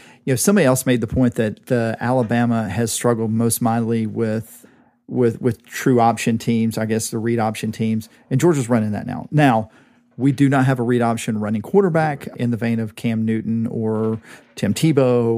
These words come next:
or, um, even Nick Marshall. Um, certainly not near Jeremy Johnson. But the, I think we also have other ways to incorporate that into our offensive game plan that can leverage the strengths we have.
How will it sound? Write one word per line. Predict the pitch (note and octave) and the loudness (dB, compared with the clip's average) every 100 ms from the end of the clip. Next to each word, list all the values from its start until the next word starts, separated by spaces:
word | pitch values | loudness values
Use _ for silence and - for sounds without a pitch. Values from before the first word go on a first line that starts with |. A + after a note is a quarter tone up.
| G#2+ | 0
or, | A2+ A2 A2 A2 A2 A2+ | -2 -2 -2 -2 -2 -2
um, | A2 A2 G#2+ A2+ - | -2 -2 -4 -4 0
even | C3 A2+ | 0 2
Nick | A2 - | 0 2
Marshall. | B2+ A#2+ - A2 A2 - - - - | 2 2 0 -8 -10 -20 -20 -20 -8
Um, | A#2 A2+ G#2+ G#2 G#2+ A2+ | -4 -2 -2 -4 -4 0
certainly | C3+ G3+ C3 | 2 4 2
not | A#2+ A#2 | -2 -2
near | A2 | -4
Jeremy | G2+ - A#2+ A2+ | -4 -2 0 0
Johnson. | A2 G2+ - A2+ | -4 -8 -10 -6
But | C3 B2 - - - - | -4 -4 -8 -20 -20 -10
the, | A#2+ C3 A#2+ A2+ A2+ A2+ - | 0 2 4 2 -2 -4 -4
I | A#2 | -4
think | - C3+ - | -2 -4 0
we | B2 | -2
also | - B2+ B2 - B2+ A#2+ A2+ | 0 0 0 0 2 4 2
have | G#2+ - A2+ A2+ A2 A2 G#2+ - - _ _ - | -2 -6 -2 0 -2 -4 -10 -20 -20 _ _ 0
other | C3+ B2+ B2 | 0 2 0
ways | G#2+ A2+ A#2+ A#2 G#2 | 0 0 2 0 -2
to | - | -4
incorporate | G#2+ G#2 - C#3+ C#3 C3 A#2+ A2+ G#2+ G2+ | -6 -6 0 0 0 0 2 2 -2 -4
that | G#2+ A2+ G#2+ - | 0 0 0 0
into | A#2 G#2+ B2 | -2 0 -2
our | A2 A2+ | 0 0
offensive | A2 A2+ - G2 | 0 -4 -4 -6
game | A#2 A2 | 0 0
plan | A2+ A2 G#2+ G#2 | 0 -2 -2 -4
that | G#2 | -4
can | - A2 | -4 -4
leverage | G#2+ A#2 G#2+ G#2+ G2+ | -2 -2 -2 -2 -4
the | - | -8
strengths | - G#2 - | -6 -8 -8
we | A2 | -2
have. | A2+ G#2+ G#2+ | -2 -2 -4